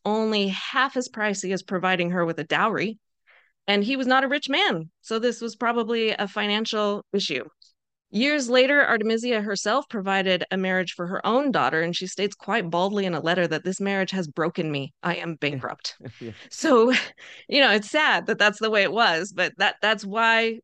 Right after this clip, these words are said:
Speaker 1: it was better to have a boy in your family than a girl, because
Speaker 2: Yeah,
Speaker 1: girls were
Speaker 2: yeah.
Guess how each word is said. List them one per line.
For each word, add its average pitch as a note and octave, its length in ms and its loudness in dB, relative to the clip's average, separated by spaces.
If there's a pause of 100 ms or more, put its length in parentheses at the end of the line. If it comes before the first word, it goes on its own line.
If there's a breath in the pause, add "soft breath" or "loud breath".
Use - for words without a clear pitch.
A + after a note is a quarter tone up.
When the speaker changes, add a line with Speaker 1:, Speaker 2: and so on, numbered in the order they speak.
(140)
Speaker 1:
it G3 160 -4
was F#3 180 -4
better G3 300 0
to G3 100 -4
have G3+ 160 0
a F#3+ 60 2
boy G3 340 -2
in F3+ 120 -2
your E3+ 100 -2
family F3+ 320 -2
than F#3 160 -2
a F#3+ 60 -2
girl, A3+ 340 0
because D#3+ 300 -10
Speaker 2:
Yeah, - 40 -12
Speaker 1:
girls F#3+ 220 0
were F3+ 140 0
Speaker 2:
yeah. A#2+ 60 -12